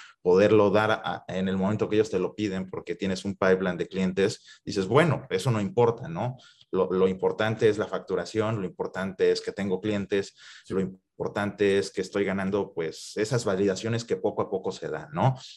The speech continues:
Así como, eh, nosotros entramos a, a five hundred, pues, ¿por qué entramos? Por esa validación, porque, pues, no venimos de esas escuelas de renombre, no venimos de esos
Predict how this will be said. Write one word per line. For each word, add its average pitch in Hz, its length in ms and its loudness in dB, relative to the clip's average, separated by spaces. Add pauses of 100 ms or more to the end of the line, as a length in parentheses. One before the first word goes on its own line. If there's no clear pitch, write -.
(100)
Así 92 300 -2
como, 90 500 0 (640)
eh, 82 340 -2
nosotros 92 440 0
entramos 92 340 -2
a, 85 80 -4
a 85 160 -6
five 92 260 -2
hundred, 95 260 2
pues, - 120 -14
¿por - 160 -8
qué 104 80 -2
entramos? 104 400 0
Por 147 120 4
esa 156 120 2
validación, 127 600 0
porque, - 260 -4
pues, 92 160 -8
no 117 100 4
venimos 120 320 2
de 113 60 2
esas - 180 -6
escuelas 104 340 0
de 98 80 4
renombre, 90 380 0
no 90 120 -2
venimos 90 320 -4
de 87 60 2
esos 85 340 -4